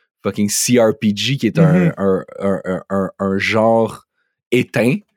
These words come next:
Speaker 1: mais ils,
Speaker 2: <laughs>
Speaker 1: ils savent, ils savent, ils jouent,
Speaker 2: Ouais, ouais.
Speaker 1: ils, ils savent.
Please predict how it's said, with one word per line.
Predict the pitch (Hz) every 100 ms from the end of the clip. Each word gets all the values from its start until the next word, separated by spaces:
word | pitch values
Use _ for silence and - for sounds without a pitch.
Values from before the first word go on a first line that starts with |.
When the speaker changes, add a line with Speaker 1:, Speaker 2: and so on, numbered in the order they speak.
| _ _ _ _ -
Speaker 1:
mais | 104 101
ils, | 175
Speaker 2:
<laughs> | 170 175
Speaker 1:
ils | 143 175 165
savent, | - 160 151 104
ils | 107
savent, | - 175 180 143 - - -
ils |
jouent, | - - 190
Speaker 2:
Ouais, | 180
ouais. | 165
Speaker 1:
ils, | 170
ils |
savent. | - 185 160